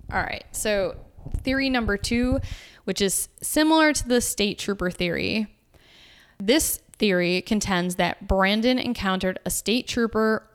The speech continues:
or a person possibly impersonating a law enforcement officer who had pulled over a vehicle. The situation got out of hand for the law enforcement officer,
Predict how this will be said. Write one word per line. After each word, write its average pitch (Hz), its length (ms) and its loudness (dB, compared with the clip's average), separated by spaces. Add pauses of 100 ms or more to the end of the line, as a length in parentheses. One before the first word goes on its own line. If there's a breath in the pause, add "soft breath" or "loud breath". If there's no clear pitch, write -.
(120)
or 180 160 4
a 175 40 0
person 208 680 2
possibly 180 580 -2
impersonating 269 920 2
a - 100 0
law 196 260 4
enforcement 190 680 -2
officer 220 680 2 (420 loud breath)
who - 120 0
had 190 200 2
pulled 247 440 4
over 196 640 4 (160)
a 190 80 -2
vehicle. 180 800 0 (120)
The 214 60 -6
situation 233 460 0
got 190 160 4
out 185 160 4
of 190 60 -10
hand 233 360 2
for 226 140 2
the 208 500 4
law 214 220 4
enforcement 208 480 0
officer, 202 800 2